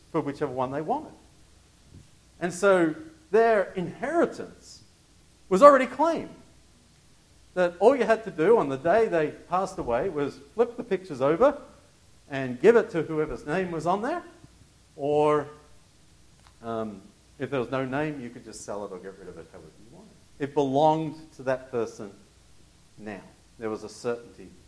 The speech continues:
about it. And, uh, then, then the, the last example, maybe not everyone relates to this, but, uh, I buy a lot of books on Amazon, and I, I'm increasingly buying more ebooks. I hate reading ebooks, um, but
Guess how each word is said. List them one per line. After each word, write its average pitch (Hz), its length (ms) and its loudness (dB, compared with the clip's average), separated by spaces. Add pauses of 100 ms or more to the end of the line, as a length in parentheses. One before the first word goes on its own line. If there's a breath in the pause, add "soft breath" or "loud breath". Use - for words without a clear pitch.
(140)
about 87 220 -18
it. - 1300 -20
And, 190 280 -2
uh, 175 260 6
then, 190 220 2
then 196 120 2
the, 165 320 0
the 156 80 -4
last 170 220 4
example, 127 360 -6
maybe 143 260 -4
not 143 160 0
everyone 135 340 0
relates 113 360 -4
to 117 100 -10
this, 107 200 -2
but, 127 320 2 (680 soft breath)
uh, 127 400 6 (540)
I 151 120 8
buy 165 160 8
a 156 60 8
lot 147 160 6
of 120 100 -2
books 156 240 0
on 120 100 -2
Amazon, 156 480 -4
and 110 180 -18
I, 110 300 -18
I'm 110 80 -14
increasingly 127 540 -8
buying 117 280 0
more 110 200 -8 (100)
ebooks. 143 420 -2
I 110 120 -6
hate 139 240 -4 (260)
reading 151 640 -2
ebooks, 143 640 -4 (540)
um, 107 380 -10 (120)
but 135 500 2